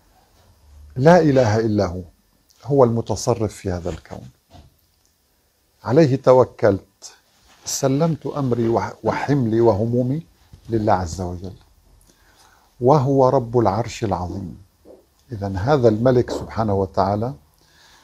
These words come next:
أنا توكلت على إله، هو، هو المتحكم، لا إله إلا هو. لا يستطيع أحد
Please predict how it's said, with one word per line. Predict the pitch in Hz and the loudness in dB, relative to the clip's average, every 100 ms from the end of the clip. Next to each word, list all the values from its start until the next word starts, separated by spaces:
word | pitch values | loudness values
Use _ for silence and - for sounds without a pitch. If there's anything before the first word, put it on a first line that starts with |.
| - - _ _ _ | -20 -20 _ _ _
أنا | 127 117 | -2 0
توكلت | 110 117 113 - 151 131 - | 0 2 2 2 0 0 -2
على | 110 117 127 135 | -2 0 0 2
إله، | 151 127 90 - _ _ _ | 4 4 0 -8 _ _ _
هو، | - 147 139 117 | -2 0 0 -2
هو | 135 165 | 2 2
المتحكم، | 139 127 123 - - - 104 | 2 -2 -4 -4 -6 -6 -2
لا | 147 | 0
إله | 190 185 160 160 | 2 2 2 2
إلا | 151 135 | 2 2
هو. | 113 98 - _ _ _ - _ _ | 0 -8 -14 _ _ _ -20 _ _
لا | 123 156 160 | 0 2 2
يستطيع | - - 127 - 147 - | -2 -4 -4 -2 -4 -2
أحد | - 131 127 | -6 -2 -2